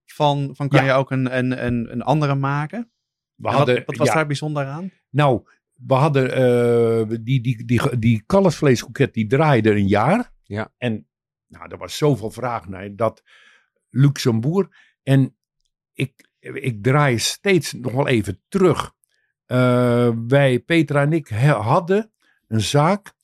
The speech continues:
Speaker 2: dat wij voldeden aan de vraag. Als mensen iets vroegen, gingen we doen. Nee
Speaker 1: Ja.
Speaker 2: zeggen bestaat natuurlijk niet,
Speaker 1: Oké.
Speaker 2: hè?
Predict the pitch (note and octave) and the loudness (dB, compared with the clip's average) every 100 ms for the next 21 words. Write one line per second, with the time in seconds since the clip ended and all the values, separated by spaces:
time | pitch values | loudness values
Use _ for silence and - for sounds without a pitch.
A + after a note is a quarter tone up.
0 | _ _ - C3+ A2 A2+ C3+ B2+ A2+ B2+ | _ _ 0 0 0 0 2 2 0 -2
1 | G#2+ G2+ C3 F#3+ E3+ C3 G#2+ G2+ G2 - | -2 0 2 4 2 0 -2 -4 -6 -2
2 | C3+ D3+ A3 - - _ _ _ - A#2 | 0 0 -2 -8 -18 _ _ _ -4 0
3 | C#3 C3+ A2+ B2+ - G3 G3+ D3+ C#3+ D#3 | 2 2 0 -4 -2 -2 -2 -2 -2 -2
4 | C3+ B2 G#2 F#2+ G#2 D3+ G3 D3+ D#3+ - | -2 -2 -2 0 2 2 2 2 -2 -4
5 | A2 A2 - - C3 G#2+ - G2+ G2+ F2+ | -6 -6 -8 -6 -6 -6 -10 -10 -8 -10
6 | F2 G2 E2+ D3+ | -8 -10 -4 -6